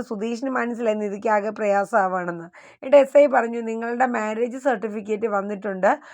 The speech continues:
അപ്പോൾ അത് സൈൻ ചെയ്ത് മേടിച്ച് ഇവിടെ നിന്ന് പോകാനായിട്ടാണ് വേ-, വേണ്ടിയിട്ടാണ് നിങ്ങളെ വിളിച്ചതെന്ന്" പറയുന്നുണ്ട്. അപ്പോൾ ഇത് കേട്ടപ്പോൾ നിധി ആകെ ഞെട്ടുകയാണ്. "മാരേജ് സർട്ടിഫിക്കറ്റോ? സാർ എന്തൊക്കെയായി പറയണത്?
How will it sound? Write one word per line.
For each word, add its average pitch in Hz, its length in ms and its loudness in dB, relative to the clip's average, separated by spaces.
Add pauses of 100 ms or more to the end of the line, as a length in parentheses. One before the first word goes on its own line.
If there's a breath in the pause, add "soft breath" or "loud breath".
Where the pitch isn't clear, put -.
(120)
അപ്പോൾ 220 200 4
അത് 226 220 6 (120)
സൈൻ 220 300 2
ചെയ്ത് 240 260 -2
മേടിച്ച് 214 480 -4
ഇവിടെ 214 240 -4
നിന്ന് 214 160 -6
പോകാനായിട്ടാണ് 208 640 2
വേ-, 196 280 -6
വേണ്ടിയിട്ടാണ് 202 460 -2
നിങ്ങളെ 202 240 -2
വിളിച്ചതെന്ന്" 196 440 -6
പറയുന്നുണ്ട്. 175 500 -6 (320 soft breath)
അപ്പോൾ 240 200 -10
ഇത് 262 140 -6
കേട്ടപ്പോൾ 247 360 -2
നിധി 247 400 0
ആകെ 233 360 0
ഞെട്ടുകയാണ്. 202 540 -2
"മാരേജ് 254 460 -2
സർട്ടിഫിക്കറ്റോ? 180 640 -4 (320 loud breath)
സാർ 277 220 2
എന്തൊക്കെയായി 285 420 0
പറയണത്? 214 500 -2